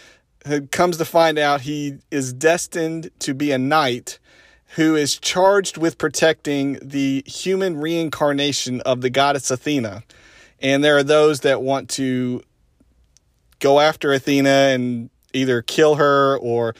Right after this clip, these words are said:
take her powers, or really that's kinda what the, uh, the premise of the manga and anime series is. And really that's what the premise of this film is, is that, uh, we have Seiya who, uh, and, and it's very much an origin story,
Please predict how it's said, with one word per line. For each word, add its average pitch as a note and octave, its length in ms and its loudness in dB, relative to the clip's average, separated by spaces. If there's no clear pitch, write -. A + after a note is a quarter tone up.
take D#3 240 0
her D3+ 100 2
powers, C3 480 2
or A#2 200 -2
really F3 260 4
that's E3 360 0
kinda F#3 360 0
what D3 340 0
the, B2+ 400 -4
uh, A#2 240 -12
the C#3 100 -10
premise D#3 400 0
of C3+ 100 -4
the B2+ 60 0
manga C3+ 360 2
and A#2+ 120 -2
anime C3 400 0
series A#2+ 460 -4
is. A#2+ 300 -2
And A2+ 200 -8
really E3 280 4
that's D3 260 2
what D#3+ 100 -2
the C#3 80 -4
premise D3+ 340 0
of C#3 100 -4
this F3 180 -2
film A2+ 340 -4
is, A2 300 -8
is A2+ 240 -10
that, A2+ 260 -6
uh, A#2 200 -10
we B2+ 180 0
have C#3+ 240 4
Seiya D3 580 2
who, C3 420 -2
uh, B2 220 -10
and, D3 360 -4
and D3+ 140 -4
it's E3 180 -6
very G#3+ 220 2
much F#3 260 2
an B2+ 160 -6
origin D3 460 2
story, A2+ 600 -2